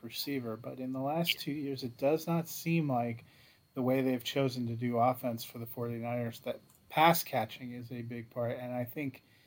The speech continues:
this is, that's where that kind of scheme hurts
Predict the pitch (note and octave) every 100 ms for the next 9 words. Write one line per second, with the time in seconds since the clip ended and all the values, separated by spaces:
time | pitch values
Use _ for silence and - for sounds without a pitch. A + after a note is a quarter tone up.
0 | _ _ _ _ _ _ _ C3 D3 -
1 | C#3+ D3 C#3+ C#3 - C3+ B2+ A#2+ A2+ B2+
2 | C3 C3 - C3+ A#2+ - - C3+ A#2+ -
3 | C3+ A#2 -